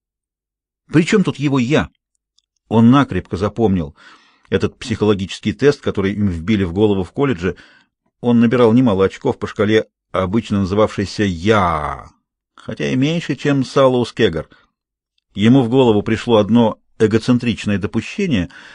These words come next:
которое он мог проверить немедленно. «Сколько еще людей откомандировывается таким же образом?»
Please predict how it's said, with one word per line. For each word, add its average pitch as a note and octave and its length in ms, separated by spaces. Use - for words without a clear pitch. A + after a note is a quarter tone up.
которое A2 320
он A#2 160
мог A#2 160
проверить A#2+ 360
немедленно. F2+ 500
«Сколько G3+ 400
еще F3 220
людей A#2 380
откомандировывается B2 800
таким A2 280
же A2+ 80
образом?» D#2+ 380